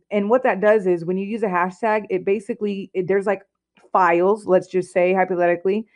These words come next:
there's files on Instagram where when you click on the hashtag name, you are now linked to everyone else that used that same hashtag, and now everyone can see everyone's stuff.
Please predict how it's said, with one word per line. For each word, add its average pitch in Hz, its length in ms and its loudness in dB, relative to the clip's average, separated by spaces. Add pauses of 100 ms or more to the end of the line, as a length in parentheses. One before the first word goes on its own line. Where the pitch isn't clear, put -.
(240)
there's 180 220 0
files 202 960 2
on 190 240 0
Instagram 180 720 -4
where 175 360 4
when 170 260 -2
you 170 180 -4 (140)
click 247 240 2 (100)
on 190 240 2
the 170 80 -2
hashtag 185 680 -2
name, 233 500 0
you 214 200 0
are 214 140 4
now 202 260 2
linked 190 380 -2
to 185 240 -12
everyone 226 1120 4
else 180 320 2
that 180 160 -2
used 185 260 -6
that 175 160 0
same 202 240 -6
hashtag, 202 580 -2
and 185 160 -4
now 208 260 0
everyone 190 460 -2
can 170 200 -12
see 214 380 -10
everyone's 160 440 -6
stuff. - 420 -2